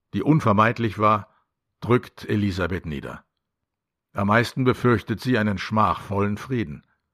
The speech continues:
Lieber in Ehren zugrunde gehen, als einen solchen abschließen, ist ihre Ansicht nach der Schlacht bei Königgrätz.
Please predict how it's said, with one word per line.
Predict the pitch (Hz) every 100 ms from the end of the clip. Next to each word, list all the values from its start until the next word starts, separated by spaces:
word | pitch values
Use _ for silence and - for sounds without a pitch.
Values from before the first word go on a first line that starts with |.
| _ _ _ _ _
Lieber | 127 139 127
in | 123
Ehren | 127 139 143 147
zugrunde | - 120 117 127 120
gehen, | 117 131 147 -
als | 123 120
einen | 117 110
solchen | 113 120 - 117
abschließen, | 131 - 113 98 - 76 -
ist | 120 -
ihre | 104 98 -
Ansicht | 113 110 90 85 -
nach | 90 -
der | 87
Schlacht | 76 - 95 - -
bei | 82
Königgrätz. | - 98 80 - - 117 80 - -